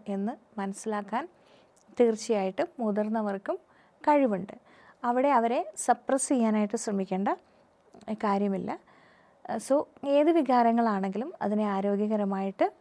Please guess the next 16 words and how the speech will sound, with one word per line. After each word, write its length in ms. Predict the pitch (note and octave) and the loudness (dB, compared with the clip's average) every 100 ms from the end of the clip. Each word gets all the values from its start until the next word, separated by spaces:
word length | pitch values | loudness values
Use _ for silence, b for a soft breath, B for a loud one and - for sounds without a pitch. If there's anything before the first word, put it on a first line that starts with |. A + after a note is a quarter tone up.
| _ _ _ - | _ _ _ -8
ആ, 260 | G#3 G3 G3 | -4 -2 -4
പ്രകടിപ്പിക്കാനും 1000 | - A#3 A3+ C4 D4+ C#4+ - G#3 G3 D#4 - _ _ A#3 | -2 0 4 2 4 0 0 -2 -2 -6 -12 _ _ -2
അത് 160 | A3 | 2
ഒരിക്കലും 520 | C4 - A3+ A3 A#3+ | 2 2 0 2 -2
പ്രകടിപ്പിക്കുന്നത് 720 | A#3+ A3 A3+ A3+ A#3 A3+ A#3 | 0 -2 0 0 -2 0 0
മോശമല്ല 760 | A3+ A3 A3 - D4 C4+ A3 G#3+ - | 0 0 -2 -4 -4 -2 0 -2 -2
എന്നുള്ള 320 | G#3 G#3 G3+ | -2 0 -2
സന്ദേശം 600 | G3+ G#3+ F#3+ F#3+ G3+ G3 | -4 -4 -4 -6 -4 -4
തന്നെയാണ് 420 | G3 G3+ F#3 C#4 B B B - | -2 -2 -4 -6 B B B -4
കുഞ്ഞുങ്ങൾക്ക് 480 | G#3+ G#3 G3+ G3+ A3 | -2 0 0 -2 -2
കൊടുക്കേണ്ടത്. 600 | G3+ F3+ F#3 F#3+ A3+ F#4+ C#4 | -2 -2 -4 -4 -4 -4 -4
അതേസമയം 640 | D4 E4+ E4+ C#4+ C4+ B3+ | 0 0 0 -6 -4 -2
അവരെ 220 | A3 G#3 | -2 -2
ആശ്വസിപ്പിക്കാനായിട്ട് 960 | G3+ F#3+ - - G#3 G3 G3+ F#3 F#3 C4+ | -2 -4 -8 -10 -8 -6 -4 -4 -4 -6
സഹായിക്കുക. 680 | - A#3+ F#3+ F#3 F#3 - - _ _ _ _ _ _ _ _ - B B B B | -4 -4 -4 -4 -8 -12 -12 _ _ _ _ _ _ _ _ -20 B B B B
ഇത്തരം 480 | D4 C#4+ D#4 E4 F#4 | -2 6 6 6 2